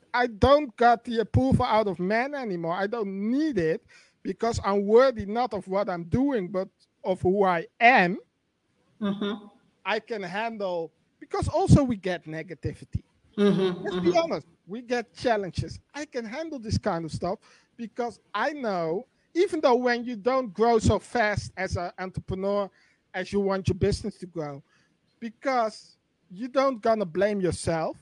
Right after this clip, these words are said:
Speaker 1: you don't gonna blame your team, because it's not your worth, your worthiness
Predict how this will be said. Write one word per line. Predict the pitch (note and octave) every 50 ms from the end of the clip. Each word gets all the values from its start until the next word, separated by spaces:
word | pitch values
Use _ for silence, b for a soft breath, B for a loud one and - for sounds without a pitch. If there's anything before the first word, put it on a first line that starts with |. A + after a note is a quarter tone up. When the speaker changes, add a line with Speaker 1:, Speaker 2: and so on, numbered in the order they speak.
| _ _
Speaker 1:
you | G3+ G#3
don't | G#3 B3 A#3 B3+ A#3+
gonna | - A3+ A#3 A3+ G3+
blame | E3+ F#3 F#3+ F#3 F3+ F3
your | E3 E3 - _ _
team, | F#3 E3+ E3+ F#3+ B3 - b b b b b b _ _
because | - A3+ A3 - - C4+ B3+ B3 A#3 A3+ - - - - _ _ _ _ _
it's | A3 A3 - - - -
not | G#3+ A3 B3+ B3+ B3 - - - - - - _ _ _ _ _ _ _ _ _ _ _ _ _ _ _ _ _ _ - - - - _ - -
your | - F#3+ G3 A#3 C4 C#4+ B3+
worth, | G#3+ A3+ B3+ C#4 D4 C#4+ - _ _ _ _ - A3+ _ _ G3+ G3+
your | G3+ A#3+ C#4 C#4
worthiness | A3+ A#3 C4 C#4+ E4 E4+ D#4+ C#4 A#3 F#3+ F3+ D#3 D3+ F#3+ - - -